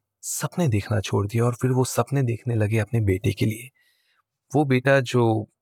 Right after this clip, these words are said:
किसी दिन मुंबई जाएगा, किसी दिन टीवी पे आएगा और मैं दुनिया को बता पाऊँ कि ये मेरा बेटा है और इसने,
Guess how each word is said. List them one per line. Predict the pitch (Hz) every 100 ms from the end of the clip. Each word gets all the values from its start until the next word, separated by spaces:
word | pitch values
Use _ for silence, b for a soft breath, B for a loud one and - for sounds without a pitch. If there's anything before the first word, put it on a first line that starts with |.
| _ _ _ _ _ _ _ _
किसी | 123 -
दिन | 117 113 107 98 - _ _ _ _ _ _ _ _ _ _ -
मुंबई | 104 98 101 98
जाएगा, | 101 95 101
किसी | - 104 110
दिन | 104 107 104 110 - _ _ _ -
टीवी | 107 107
पे | 107
आएगा | 95 98 104
और | 117 110
मैं | 113 139
दुनिया | 127 120 117 107
को | 113
बता | 117 - 120
पाऊँ | 139 -
कि | - - - _ _ _ _ _ _ _
ये | 107
मेरा | 107 113 107
बेटा | 104 107 107
है | 107 104
और | 101 110
इसने, | - 110 107